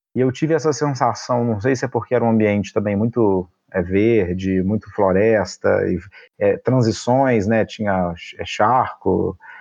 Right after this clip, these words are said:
é, mar, de que, olha, é, o ser humano não é o protagonista desse lugar, né? Se você, ele entrar ali, ele vai entrar numa lógica com as outras espécies, onde ele não é o protagonista, onde as, as armas de fogo não vão valer,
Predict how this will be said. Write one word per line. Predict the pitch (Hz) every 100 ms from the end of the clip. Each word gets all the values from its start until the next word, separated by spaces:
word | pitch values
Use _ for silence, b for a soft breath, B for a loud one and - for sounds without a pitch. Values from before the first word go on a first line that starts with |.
| B _
é, | 98 90 85 82 85
mar, | 104 104 107 131 127 104 - B B B B B -
de | 117
que, | -
olha, | 156 123 110 110 -
é, | 117 110 107 - _ _ -
o | 135 -
ser | - 127
humano | 127 127 139
não | 143
é | 175
o | 180
protagonista | 180 175 175 165 143 147
desse | 139 -
lugar, | 160 151 87 - -
né? | 113 107 104
Se | - 107
você, | 107 - 117
ele | 113
entrar | 117 113 120
ali, | 123 113 123 156 165 147
ele | 139 127
vai | 131 135 139 135 b _ _
entrar | 120 113 117 113 117
numa | 127 120
lógica | 113 117 110 110
com | 117
as | 104
outras | 107 110 107
espécies, | - 117 113 117 131
onde | 127 131
ele | 131
não | 147
é | 143
o | 135
protagonista, | 143 143 156 165 123 - 101 98 b b _
onde | 113 107 110 110
as, | 98 -
as | 117 98
armas | 110 101 110
de | 107
fogo | - 113 110
não | 107 98
vão | 107
valer, | 101 98 95 107 123 135